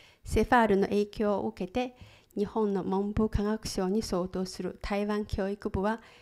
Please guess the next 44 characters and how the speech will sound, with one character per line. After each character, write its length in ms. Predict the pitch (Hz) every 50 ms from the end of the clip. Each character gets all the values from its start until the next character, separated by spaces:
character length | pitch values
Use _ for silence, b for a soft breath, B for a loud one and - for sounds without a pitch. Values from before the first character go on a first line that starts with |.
| B B B B B -
二 120 | 202 196
千 300 | - - - 226 202 196
五 140 | 190 175 175
年 320 | 180 196 196 196 196 202
に 240 | 214 247 262 - - _ _ _ - -
義 100 | - -
務 180 | 196 202 208 220
教 240 | 226 - 247 226 208
育 240 | 196 185 - - 233
に 100 | 254 269
関 300 | - - 202 185 190 208
す 160 | - - 214
る 160 | - - -
ガ 140 | - 208 185
イ 80 | 190 196
ド 140 | - 202 202
ラ 120 | 208 202
イ 140 | 190 180 180
ン 60 | 196
を 100 | 226 - - B B B B B B
制 280 | - - - 196 202
定 180 | 202 - 202 202
し 160 | 202 - -
ま 140 | 196 190 196
し 80 | - -
た。 100 | - - - B B B B B B B B B B B B B B B B B B B B B B B B -
こ 120 | - 254
れ 100 | 254 262
に 140 | 269 269 269
よ 40 | 262
れ 100 | 269 269
ば、 160 | - - - - b b b b b b b b
英 180 | - 220 233 233
語 200 | 247 247 240 240
教 240 | 240 - - 240 226
育 180 | 208 202 -
の 160 | 190 196 196 202
カ 140 | - -
リ 120 | 240 233 220
キ 80 | -
ュ 20 | -
ラ 120 | 190 180
ム 140 | 175 175 180
は、 200 | 220 240 247 247